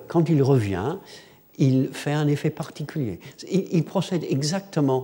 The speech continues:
comme un poète. Euh, s'il était là, il serait fâché. Évidemment, il dirait qu'il y a certains poètes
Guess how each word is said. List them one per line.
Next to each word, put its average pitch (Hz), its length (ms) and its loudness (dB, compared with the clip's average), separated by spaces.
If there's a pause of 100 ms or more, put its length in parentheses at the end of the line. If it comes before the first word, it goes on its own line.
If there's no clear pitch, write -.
(120)
comme 143 160 2
un 135 80 2
poète. - 560 -6 (640)
Euh, 101 460 -6 (1500)
s'il - 180 0
était 135 220 2
là, 113 260 0
il 90 80 -2
serait 92 220 -6
fâché. - 340 -10
Évidemment, 95 380 -4
il 90 140 -4
dirait 92 260 -2
qu'il 95 160 -8
y 85 80 -6
a - 60 -12
certains - 280 -10
poètes 87 400 -12